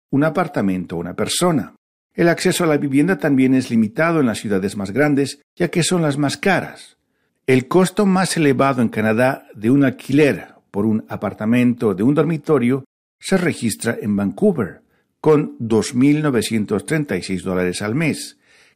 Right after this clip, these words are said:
casi un veinticinco por ciento más que hace un año, según el sitio que sigue la evolución de los precios de los alquileres,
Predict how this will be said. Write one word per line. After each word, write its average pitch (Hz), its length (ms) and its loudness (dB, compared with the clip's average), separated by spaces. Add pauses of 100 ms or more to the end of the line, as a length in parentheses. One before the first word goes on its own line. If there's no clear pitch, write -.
casi 113 380 -2
un 156 120 0
veinticinco 113 640 0
por 104 160 -2
ciento 107 320 -2
más 113 320 0
que - 300 -14
hace 90 300 -8
un 113 120 0
año, 151 360 0 (240)
según 117 560 2
el 110 180 0
sitio 117 580 0 (260)
que 110 160 -2
sigue 135 680 0
la 120 120 2
evolución 113 520 2
de 117 60 0
los 104 180 0
precios 117 380 -4
de 104 100 -2
los 98 240 -2
alquileres, 113 720 -2